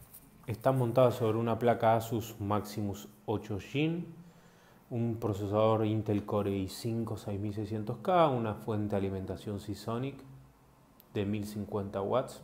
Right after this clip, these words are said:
Platinum, modelo Snow Silent, un S S D Savage de HyperX,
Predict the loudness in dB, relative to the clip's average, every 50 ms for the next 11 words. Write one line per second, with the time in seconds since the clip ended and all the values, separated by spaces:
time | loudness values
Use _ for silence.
0 | -6 -2 0 0 0 0 -2 -2 -2 -4 -4 -6 -10 -14 -20 -20 -20 -20 -16 -10
1 | -8 -6 -4 -4 -4 -6 -8 -8 -10 -8 -6 -4 -2 -2 -4 -6 -6 -2 -2 0
2 | 0 0 -2 -2 -2 -4 -6 -8 -12 -18 -20 -20 -20 -20 -20 -20 -20 -20 -20 -20
3 | -20 -12 -6 -4 -2 0 0 -2 -2 -4 -6 -4 -2 -2 0 2 2 0 0 0
4 | 0 2 2 2 0 0 -4 -10 -8 -6 -6 -4 -2 -2 -2 -2 -2 -2 -4 -4
5 | -4 -8 -12 -18